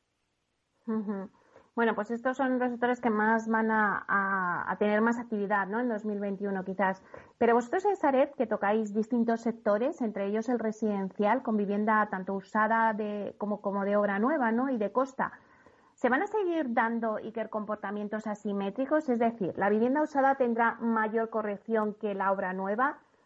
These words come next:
O también podemos hablar de, no sé si chollos o oportunidades en vivienda usada o en costa, porque como ahora no está ahora mismo el inversor extranjero,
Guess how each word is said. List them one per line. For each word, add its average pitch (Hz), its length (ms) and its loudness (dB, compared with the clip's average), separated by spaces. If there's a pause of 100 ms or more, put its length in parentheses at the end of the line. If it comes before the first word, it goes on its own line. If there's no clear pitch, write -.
(200)
O 220 220 2
también 226 380 -2
podemos 247 380 0
hablar 247 480 0
de, 208 260 -2
no 208 160 -6
sé 220 140 -8
si 202 240 -6
chollos 196 440 -2
o 196 120 0
oportunidades 190 1000 -2
en 208 200 -4
vivienda 208 640 0
usada 214 600 0 (240)
o 220 180 2
en 196 140 -4
costa, 254 500 -2
porque 202 240 -8
como 190 240 -4
ahora 214 240 0
no 226 300 -2
está 226 320 -2
ahora 220 160 0
mismo 226 320 -4
el 220 80 -2
inversor 220 420 -6
extranjero, 226 720 -2